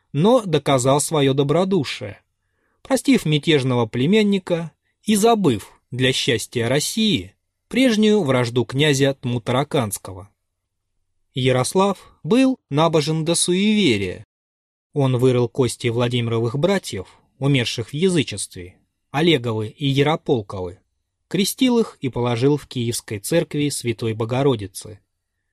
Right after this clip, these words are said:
Ревность его к христианству соединялись, как мы видели, с любовью к просвещению. Летописцы средних веков говорят, что сей великий князь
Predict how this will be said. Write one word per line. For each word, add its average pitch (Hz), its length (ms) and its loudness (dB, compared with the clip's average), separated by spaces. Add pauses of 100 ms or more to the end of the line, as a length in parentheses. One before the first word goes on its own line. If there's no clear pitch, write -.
(460)
Ревность 120 560 -2
его 117 220 0
к - 80 -14
христианству 120 1000 -4
соединялись, 190 920 0
как 180 220 0
мы 170 180 -2
видели, 156 500 -2 (280)
с - 100 -10
любовью 208 540 2
к - 60 -20
просвещению. 110 920 -4 (840)
Летописцы 120 640 -4
средних 117 500 -2
веков 165 440 -2
говорят, 165 640 -2 (540)
что - 240 -4
сей 117 280 -4
великий 113 400 -2
князь - 540 -6